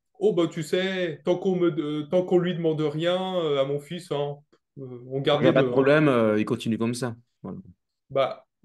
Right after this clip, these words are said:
Speaker 1: si on lui demande rien,
Speaker 2: Ouais,
Speaker 1: effectivement,
Speaker 2: ouais.
Speaker 1: bon. Voilà, hein.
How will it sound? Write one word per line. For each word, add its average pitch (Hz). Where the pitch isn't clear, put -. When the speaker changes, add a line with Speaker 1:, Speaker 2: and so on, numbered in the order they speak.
Speaker 1:
si -
on 190
lui 185
demande 165
rien, 156
Speaker 2:
Ouais, 175
Speaker 1:
effectivement, 110
Speaker 2:
ouais. 160
Speaker 1:
bon. -
Voilà, 135
hein. 143